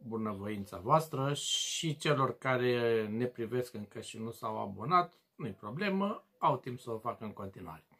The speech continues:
Uh, astăzi aș vrea ca să vorbim despre, uh, brânză. Vor, uh, voi face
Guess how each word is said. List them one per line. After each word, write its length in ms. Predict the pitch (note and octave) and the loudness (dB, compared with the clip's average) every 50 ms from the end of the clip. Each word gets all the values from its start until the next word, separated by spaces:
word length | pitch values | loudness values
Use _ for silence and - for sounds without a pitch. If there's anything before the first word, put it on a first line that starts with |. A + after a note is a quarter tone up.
| _ - - - - - - - - - - - - - - - - - _ _ _ _ - | _ -20 -20 -20 -20 -20 -18 -18 -18 -16 -16 -18 -18 -18 -20 -20 -20 -20 _ _ _ _ 2
Uh, 640 | D3+ D3+ D3 D3 C#3+ C#3+ C#3 C3+ C3+ C3+ C3 C#3 - - _ | 6 8 10 10 10 8 6 6 6 4 2 2 -2 -4 _
astăzi 460 | - F3 F3 E3 - F3 E3+ D3+ D3 D3+ | 0 0 0 2 2 0 0 2 4 2
aș 120 | C#3+ B2+ | 2 2
vrea 240 | A2+ A#2+ C3+ D3 - | 0 0 0 -2 0
ca 120 | - C#3+ | 0 -4
să 160 | C3+ - C#3+ | -4 -2 -4
vorbim 640 | B2 A2+ A#2+ A2 G#2+ G2+ A#2 B2+ C3 C#3 C3+ C3+ B2 | -2 0 2 0 2 2 2 2 2 4 2 2 2
despre, 1080 | A#2+ C3+ C3 C3 - _ - D3 C3 C3+ C3+ C3 C3 C3 B2+ B2+ B2+ B2+ B2+ B2+ B2 B2 A#2+ | 2 0 -2 -2 -6 _ -6 -4 -2 0 2 2 2 2 2 2 4 4 4 4 4 2 2
uh, 340 | A#2 A#2 A2 A2 A2 G#2+ G#2 G#2+ A#2 C#3 - _ _ _ _ _ _ _ _ _ _ _ _ _ | 2 2 2 2 0 0 -4 -6 -8 -10 -14 _ _ _ _ _ _ _ _ _ _ _ _ _
brânză. 600 | - B2+ B2 B2+ D#3 D#3 C#3+ A#2+ G#2+ F#2+ G#2 G2+ | -6 -4 2 4 6 6 6 6 4 0 -4 -4
Vor, 200 | F#2+ G#2+ A2 A2 A2 G#2 - - | -2 0 0 0 0 -4 -6 -4
uh, 720 | A#2+ A2+ A2+ A2+ A2 A2 A2 A2 A2 A2 A2 G#2+ G#2+ G#2 G2+ | 0 2 2 4 4 2 2 2 2 2 2 0 0 -2 -2
voi 160 | G#2+ A#2 A2+ | 0 0 0
face 960 | A2 - C3+ C3+ B2 - - C3 B2+ B2+ B2+ B2+ B2 B2 B2 A#2+ A#2+ A#2+ A#2 | 0 -2 -2 -2 -2 -2 0 2 4 6 6 6 6 6 6 6 4 2 0